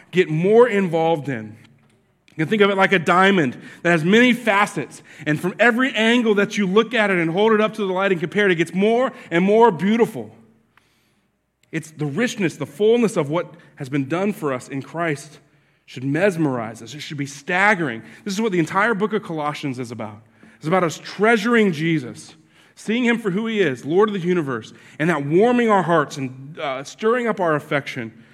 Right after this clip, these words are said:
for him. In many ways, this is what the Christian life is all about, choosing to believe the gospel more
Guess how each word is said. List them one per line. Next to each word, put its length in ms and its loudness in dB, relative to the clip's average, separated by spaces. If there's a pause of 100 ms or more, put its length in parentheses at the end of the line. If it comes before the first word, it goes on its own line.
(260)
for 180 -12
him. 240 -14 (1040)
In 100 -2
many 120 6
ways, 200 2
this 140 -6
is 80 -6
what 100 -6
the 80 -8
Christian 340 -4
life 380 -4 (360)
is 100 -8
all 180 0
about, 220 -4
choosing 440 -2
to 80 -6
believe 260 -2
the 60 -8
gospel 300 -4
more 480 -4